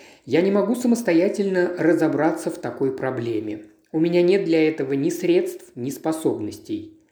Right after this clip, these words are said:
Ещё раз повторяю, что поскольку дело это очень деликатное и семейное,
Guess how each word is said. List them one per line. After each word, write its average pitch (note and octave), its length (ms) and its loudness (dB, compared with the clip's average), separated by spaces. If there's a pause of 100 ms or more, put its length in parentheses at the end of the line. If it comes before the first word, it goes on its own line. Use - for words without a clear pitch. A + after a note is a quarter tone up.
(500)
Ещё F#3+ 400 2
раз G#3+ 160 0
повторяю, A#2 580 -4
что - 220 -2
поскольку F#3+ 440 0
дело F#3+ 300 4
это F3+ 220 4
очень F3+ 340 2
деликатное F3 680 0
и - 160 -12
семейное, D3+ 920 -2